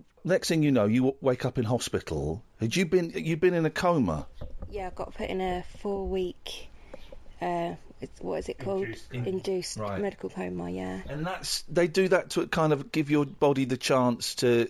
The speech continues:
Speaker 1: to kind of heal and look after itself a bit, do they?
Speaker 2: Yeah, yeah, they do, yeah.
Speaker 1: So what was it, what was it like when you woke up? What, d-, what, d-, d-,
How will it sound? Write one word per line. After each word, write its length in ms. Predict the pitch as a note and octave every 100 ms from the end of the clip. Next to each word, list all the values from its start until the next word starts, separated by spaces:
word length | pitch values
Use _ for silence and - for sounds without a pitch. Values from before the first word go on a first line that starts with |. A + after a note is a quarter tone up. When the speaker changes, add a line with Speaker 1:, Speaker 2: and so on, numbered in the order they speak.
| A2
Speaker 1:
to 140 | - A#2+ - -
kind 200 | B2+ B2
of 60 | A2
heal 360 | B2 B2 A#2
and 300 | A2+ A2+ A2 - - - -
look 200 | B2+ -
after 280 | B2+ - F#2+
itself 360 | - F2 D2+
a 60 | D#2+
bit, 300 | E2+ D2 - - -
do 100 | E2
they? 240 | D2+ D2 D2+ - -
Speaker 2:
Yeah, 220 | F#3+ D#3+ - - -
yeah, 100 | F#3
they 140 | E3 D#3+
do, 100 | E3
yeah. 360 | D#3 D#3 D#3 D#3 - - - -
Speaker 1:
So 160 | - E3 -
what 160 | A3 A3
was 160 | A#3
it, 120 | - - -
what 140 | G#3 A#3
was 100 | A3
it 80 | G#3
like 160 | A#3
when 120 | F#3
you 80 | D#3
woke 240 | D3 C#3+ G#3
up? 180 | F3+ -
What, 260 | C#3+ - D3
d-, 80 | D3+
what, 220 | D3+ D#3+ D#3
d-, 840 | - B2+ - - A3 D3 - - E3 F3+
d-, 200 | C#3+